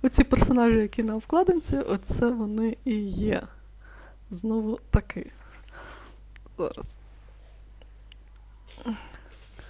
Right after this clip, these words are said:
Впав ловець снів. Часто падає. Ловець снів мені колись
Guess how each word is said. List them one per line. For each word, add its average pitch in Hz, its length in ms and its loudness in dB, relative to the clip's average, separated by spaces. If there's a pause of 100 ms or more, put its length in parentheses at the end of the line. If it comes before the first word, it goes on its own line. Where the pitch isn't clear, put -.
(720)
Впав - 380 -8
ловець 220 680 0
снів. 226 580 -4 (1900)
Часто - 500 -10
падає. 240 500 0 (2500)
Ловець 214 340 -2
снів 220 260 -4
мені 196 200 -6
колись 196 380 -4